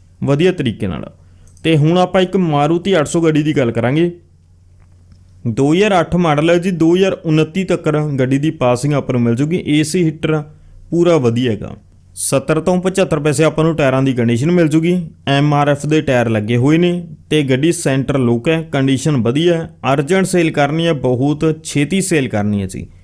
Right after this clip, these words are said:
ਅਠਾਹਠ ਹਜ਼ਾਰ ਰੁਪਏ ਡਿਮਾਂਡ ਇਹਨਾਂ ਨੇ ਕਹੀ ਹੈ, ਬਾਕੀ ਉਨੱਤੀ ਤੱਕ ਪਾਸਿੰਗ ਹੈ। ਗੱਡੀ ਪੂਰੀ ਵਧੀਆ, ਮਾਲਕ ਨੇ ਚਲਾਈ ਵੀ ਵਧੀਆ ਹੋਈ ਹੈ। ਪੰਜਾਬ ਨੰਬਰ ਹੈ, ਨੰਬਰ ਪਲੇਟਾਂ ਸਰਕਾਰੀ ਨੇ, ਤੁਸੀਂ ਜਾ ਕੇ ਦੇਖ ਸਕਦੇ ਹੋ ਜੇ ਕਿਸੇ ਨੇ ਜਾ ਕੇ ਦੇਖਣੀ ਹੈ।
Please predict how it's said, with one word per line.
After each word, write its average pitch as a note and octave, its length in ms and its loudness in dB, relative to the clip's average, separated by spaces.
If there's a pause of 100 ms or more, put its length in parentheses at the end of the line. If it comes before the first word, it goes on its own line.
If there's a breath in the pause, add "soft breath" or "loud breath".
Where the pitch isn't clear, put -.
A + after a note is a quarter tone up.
(300 soft breath)
ਅਠਾਹਠ D3 680 0
ਹਜ਼ਾਰ C#3 360 0
ਰੁਪਏ D#3 240 -2
ਡਿਮਾਂਡ C3 460 -2
ਇਹਨਾਂ B2+ 280 0
ਨੇ B2+ 100 0
ਕਹੀ B2+ 340 0
ਹੈ, E3 120 -2 (320 soft breath)
ਬਾਕੀ C3+ 240 -2
ਉਨੱਤੀ D#3 340 0
ਤੱਕ D#3 300 -2
ਪਾਸਿੰਗ B2+ 400 0
ਹੈ। E3+ 100 2
ਗੱਡੀ B2 340 0
ਪੂਰੀ B2 320 -2
ਵਧੀਆ, D#3 340 0
ਮਾਲਕ B2+ 360 -2
ਨੇ C#3+ 160 0
ਚਲਾਈ C#3 300 0
ਵੀ E3+ 160 -2
ਵਧੀਆ D#3+ 300 0
ਹੋਈ D#3+ 180 0
ਹੈ। E3 80 0
ਪੰਜਾਬ C3+ 640 0
ਨੰਬਰ A#2+ 300 0
ਹੈ, D3 180 -6 (400 soft breath)
ਨੰਬਰ C#3+ 360 0
ਪਲੇਟਾਂ D3+ 360 0
ਸਰਕਾਰੀ C3+ 460 -2
ਨੇ, D#3+ 160 0
ਤੁਸੀਂ D#3+ 300 -2
ਜਾ A#2+ 260 0
ਕੇ C3+ 140 -2
ਦੇਖ A#2 220 -2
ਸਕਦੇ D3+ 300 0
ਹੋ E3+ 80 0
ਜੇ C#3 240 -2
ਕਿਸੇ C#3 220 -2
ਨੇ D3 140 2
ਜਾ A2+ 180 0
ਕੇ C#3 140 -4
ਦੇਖਣੀ G#2 400 -4
ਹੈ। - 120 -12